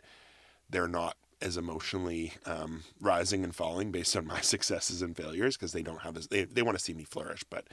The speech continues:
you know what I mean? It's not their marriage, obviously. So, um, so I think one of the, like, hindsight pieces is that in twenty twelve, I'd had a sabbatical, and I mentioned that in the work-life, uh, conversation.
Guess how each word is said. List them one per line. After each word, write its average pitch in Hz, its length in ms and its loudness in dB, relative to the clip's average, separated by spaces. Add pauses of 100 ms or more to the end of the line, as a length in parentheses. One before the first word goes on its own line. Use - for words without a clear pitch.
(340)
you 87 100 -6
know 82 60 -6
what 78 60 -6
I - 20 -10
mean? 78 100 -12
It's - 160 -10
not 71 180 -10
their 82 160 -12
marriage, 85 340 -10
obviously. - 380 -8
So, 87 380 2 (480)
um, 92 480 2 (460)
so - 160 2
I 120 80 6
think 147 420 0
one 101 300 4
of 135 160 2
the, 143 300 4
like, 104 400 2
hindsight 110 600 0
pieces - 520 -2
is 92 200 -4
that 98 140 4
in 95 120 0
twenty 120 380 -2
twelve, 82 540 2
I'd 90 180 2
had 98 160 0
a 92 60 -2
sabbatical, 87 800 -2 (480)
and 95 100 -2
I 90 60 2
mentioned 95 340 2
that 95 180 4
in 85 140 -2
the 85 100 -2
work-life, 85 720 -4
uh, 85 220 -2
conversation. 85 800 -4